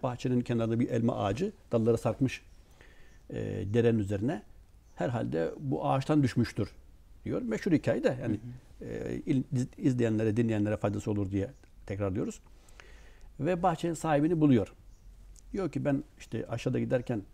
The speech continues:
Speaker 1: e, dere suyuyla gel-, gelen bir elma buldum, yarısını yedim. Sizin ağaçtan düşmüş olabilir, hakkınızı helal edin." diyor.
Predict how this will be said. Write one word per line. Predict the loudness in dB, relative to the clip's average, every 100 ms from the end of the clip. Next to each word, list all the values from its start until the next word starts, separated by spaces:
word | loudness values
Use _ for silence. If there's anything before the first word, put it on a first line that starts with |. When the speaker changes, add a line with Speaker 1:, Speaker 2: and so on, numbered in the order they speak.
| -20 -20 -20 -20 -16
Speaker 1:
e, | -10 -8 -6 -4 -6 -2
dere | 0 0
suyuyla | 4 6 6 6
gel-, | 2 0
gelen | 0 0 -2 -8 -20 -20 -20 -20 -20 -20
bir | -8 -4 -2
elma | 0 0 2
buldum, | 2 0 2
yarısını | 2 0 0
yedim. | 2 0 -2 -16 -18 -18 -12
Sizin | -4 -2 0
ağaçtan | 0 0 2 0
düşmüş | 0 -4
olabilir, | -2 0 0
hakkınızı | -2 0 2 4
helal | 6 4
edin." | 4 0
diyor. | -2